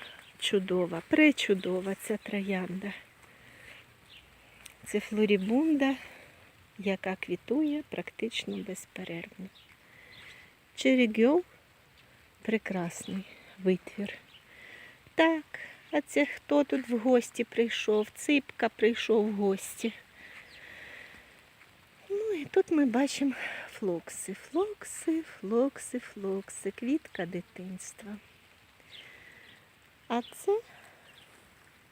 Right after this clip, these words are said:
Франко Моріа. Отака от прекрасна троянда.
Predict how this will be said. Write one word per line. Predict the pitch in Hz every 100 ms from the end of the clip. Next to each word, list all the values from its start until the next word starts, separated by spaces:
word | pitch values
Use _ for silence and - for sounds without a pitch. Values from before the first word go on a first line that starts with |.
| _ _ - - - - - -
Франко | 262 311 311 - 294
Моріа. | 277 269 269 190 165 - - - _ _ _ _ _ _ - - - - - - - - - - - - - - - _ _ -
Отака | 247 208 208 - 277
от | 285 - -
прекрасна | 185 - 220 320 - - 254 - - _ _ _ - - - _ _ _ _ _ _ - - - _ _ _ _ _ - - _
троянда. | 220 208 202 196 190 180 185 180